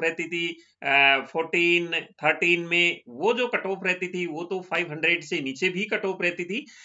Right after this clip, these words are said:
लेकिन अभी ये दो तीन सालों में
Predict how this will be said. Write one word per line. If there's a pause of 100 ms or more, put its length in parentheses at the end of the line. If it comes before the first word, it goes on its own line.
(140)
लेकिन (260)
अभी (100)
ये
दो
तीन
सालों
में